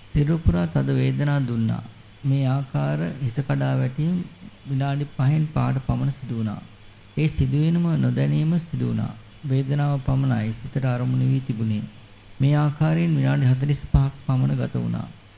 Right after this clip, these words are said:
හිස නැවත ඔසවන සෑම අවස්ථාවකදීම දීප්තිමත් ආලෝකයක් වරාන් ඇතුලේ කහ හා තැඹිලි පැහැ හිස වටා තිබෙන බවක් දැනුණා. ඒ සමගම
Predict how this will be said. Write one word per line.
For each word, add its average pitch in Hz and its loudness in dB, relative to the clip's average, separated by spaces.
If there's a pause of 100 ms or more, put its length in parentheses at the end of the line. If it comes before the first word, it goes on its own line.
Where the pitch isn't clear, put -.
(200)
හිස 131 0
නැවත 147 4
ඔසවන 147 2
සෑම 143 0
අවස්ථාවකදීම 127 -2 (300)
දීප්තිමත් 135 -2
ආලෝකයක් 131 0 (160)
වරාන් 120 -4
ඇතුලේ 117 -6
කහ 123 -4 (120)
හා 120 0
තැඹිලි 120 -4
පැහැ 135 2 (440)
හිස 131 0
වටා 143 4
තිබෙන 135 0
බවක් 135 2
දැනුණා. 117 0 (540)
ඒ 143 2
සමගම 147 2